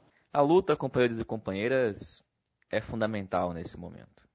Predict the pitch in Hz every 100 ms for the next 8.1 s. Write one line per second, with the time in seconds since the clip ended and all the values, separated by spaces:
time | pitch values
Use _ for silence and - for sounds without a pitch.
0 | _ - 101 104 139 165 - 92 95 95
1 | 95 85 - 117 120 - - - - 104
2 | 110 113 98 90 92 98 135 131 - -
3 | 87 90 85 85 107 113 110 98 92 98
4 | 98 95 92 101 101 92 98 127 139 92
5 | 85 90 87 - 87 85 90 104 101 -
6 | - _ _ _ _ - - - 92 82
7 | 98 117 123 95 - 87 85 90 107 87